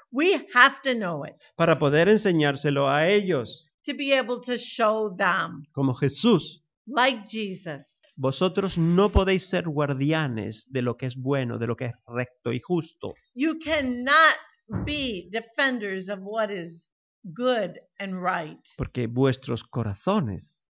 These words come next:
Speaker 1: He says, "Because your hearts
Speaker 2: están llenos de incredulidad."
Speaker 1: are filled with unbelief.
Speaker 2: En este mismo capítulo doce, dice el versículo veintidós.
Speaker 1: Now we're going back in the chapter,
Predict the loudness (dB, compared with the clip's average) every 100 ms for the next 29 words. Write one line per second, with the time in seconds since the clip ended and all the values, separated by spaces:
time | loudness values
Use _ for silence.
0 | _ -10 -8 -6 0 2 2 0 -10 -6
1 | -6 -2 0 -2 -2 4 4 4 0 -10
2 | -20 -20 _ -14 -2 0 2 2 2 2
3 | 0 -2 -2 -4 -2 -4 -2 -2 -4 -8
4 | _ _ _ 2 4 4 0 -10 -10 2
5 | 4 4 -2 -4 -6 -4 -4 -4 -6 -6
6 | -6 -8 -14 _ _ -6 -2 -2 2 4
7 | 4 4 2 2 0 0 -2 0 2 4
8 | 2 -2 -8 -10 -4 0 0 2 0 0
9 | -4 -20 -20 -14 -8 -6 -2 -2 0 -2
10 | 0 -2 2 4 4 6 6 6 6 6
11 | 6 6 2 -4 -6 -16 -20 -20 _ -6
12 | 2 6 6 6 2 2 0 0 -2 4
13 | 8 8 8 4 -6 -20 _ -4 -2 0
14 | -2 -2 4 4 4 0 -2 0 0